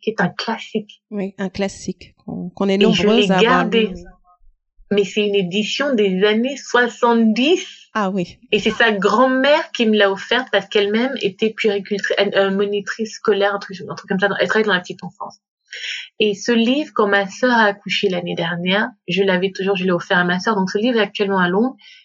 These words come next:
Speaker 1: J'ai dit à ma sœur, tu dois me le rendre, parce que je vais le donner à Paloma. Alors, il y a des vieux conseils, mais de l'époque,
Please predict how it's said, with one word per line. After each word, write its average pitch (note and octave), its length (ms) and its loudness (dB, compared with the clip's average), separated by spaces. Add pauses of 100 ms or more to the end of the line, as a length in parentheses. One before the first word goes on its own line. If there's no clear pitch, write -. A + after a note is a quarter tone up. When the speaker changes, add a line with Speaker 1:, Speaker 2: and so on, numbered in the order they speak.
Speaker 1:
J'ai A3 160 -2
dit G#3+ 140 0
à G#3 40 2
ma G3+ 140 -2
sœur, G#3+ 200 -8
tu G3+ 120 -6
dois G3+ 200 0
me G3+ 120 -2
le F#3 160 0
rendre, F#3 320 -6 (500)
parce F#3 140 -4
que G3+ 80 0
je F3+ 80 -4
vais G3+ 80 2
le F#3+ 40 -6
donner F3+ 200 0
à F3 60 0
Paloma. F3 360 0
Alors, D3 240 2
il - 40 0
y - 40 0
a D3+ 40 -2
des E3 140 -4
vieux E3 240 0
conseils, G3 540 0
mais D#3 160 -2
de G3+ 140 0
l'époque, A3+ 1200 2